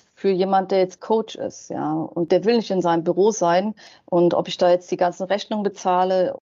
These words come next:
ja, ich habe Bankvollmachten, Postvollmachten, also ich kann mit der Kreditkarte alles bezahlen. Also man muss ein sehr, sehr großes Vertrauen haben, weil ich von meinen Kunden bekomme ich, ja, sehr, sehr viele Dinge, die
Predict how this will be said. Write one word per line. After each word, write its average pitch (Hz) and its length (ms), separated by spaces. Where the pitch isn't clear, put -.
ja, 170 360
ich - 160
habe 185 120
Bankvollmachten, 196 800
Postvollmachten, 185 1000
also 165 420
ich - 80
kann 175 160
mit 180 100
der 180 80
Kreditkarte 190 720
alles 190 260
bezahlen. 180 580
Also 190 200
man 202 140
muss 233 220
ein 196 120
sehr, 220 240
sehr 220 120
großes 202 340
Vertrauen 190 500
haben, 165 260
weil 165 300
ich - 200
von 180 480
meinen 175 280
Kunden 202 460
bekomme 190 400
ich, - 240
ja, 160 220
sehr, 180 240
sehr 180 340
viele 185 260
Dinge, 190 300
die 180 340